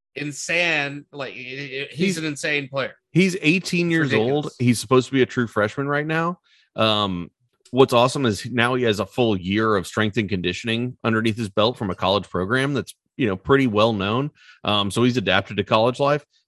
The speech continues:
Speaker 2: Uh, i-, if anybody tells you that he's not gonna be the day one starter, they're a fucking fool. They're an absolute idiot. Uh, Quinn Ewers was born to be the starting quarterback at Texas, and, uh, the
Speaker 1: <laughs>
Speaker 2: first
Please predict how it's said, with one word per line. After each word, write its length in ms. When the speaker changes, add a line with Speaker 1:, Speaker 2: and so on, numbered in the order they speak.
Speaker 2:
Uh, 260
i-, 220
if 160
anybody 400
tells 340
you 120
that 140
he's 200
not 60
gonna 120
be 100
the 100
day 220
one 200
starter, 360
they're 200
a 40
fucking 420
fool. 420
They're 160
an 80
absolute 640
idiot. 480
Uh, 380
Quinn 240
Ewers 420
was 400
born 400
to 120
be 200
the 100
starting 320
quarterback 460
at 80
Texas, 560
and, 400
uh, 260
the 320
Speaker 1:
<laughs> 80
Speaker 2:
first 360